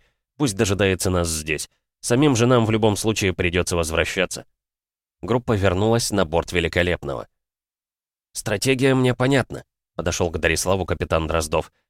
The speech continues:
"Исследуем камеры тюрьмы, выясняем степень угрозы со стороны ее зэков. Какова тактика?" Дарислав занял свое место.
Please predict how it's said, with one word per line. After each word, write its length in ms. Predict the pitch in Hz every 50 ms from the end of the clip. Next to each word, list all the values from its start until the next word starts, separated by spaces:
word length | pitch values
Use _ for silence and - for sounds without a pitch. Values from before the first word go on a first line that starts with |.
| _ _
"Исследуем 580 | - 80 - - - 90 92 101 107 110 107 101
камеры 360 | - 98 101 104 98 98 95
тюрьмы, 440 | - - 92 87 82 90 101 110 110
выясняем 600 | 92 90 82 80 - - 95 92 92 95 95 98
степень 360 | - - - 92 - 98 95 92
угрозы 380 | 87 - 85 85 87 87 98
со 140 | 95 - 110
стороны 380 | - - - 87 85 82 82 85
ее 340 | 87 85 92 90 90 95
зэков. 460 | 92 92 110 113 98 - 65 - - - _ _ _ _ _
Какова 320 | - 95 - 123 127 127
тактика?" 460 | - 143 120 - - - - - 55 - _ _ _ _ _ _ _ _ _ _ _ _ _
Дарислав 480 | 87 95 98 98 92 - 110 113 113 101
занял 320 | 90 95 92 98 95 98
свое 260 | - - 101 101 98 98
место. 360 | 95 82 76 - - 76